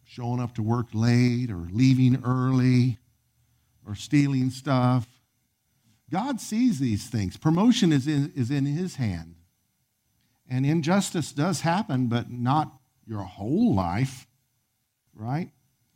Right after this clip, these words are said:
So people get angry and bitter, and they sin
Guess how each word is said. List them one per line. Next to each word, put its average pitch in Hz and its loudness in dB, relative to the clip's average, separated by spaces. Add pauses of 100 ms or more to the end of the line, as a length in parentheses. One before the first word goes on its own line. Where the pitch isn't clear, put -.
(160)
So 139 -10
people 170 0
get 143 0
angry 143 2
and 120 4
bitter, 139 -2
and 127 0
they 123 2
sin 180 0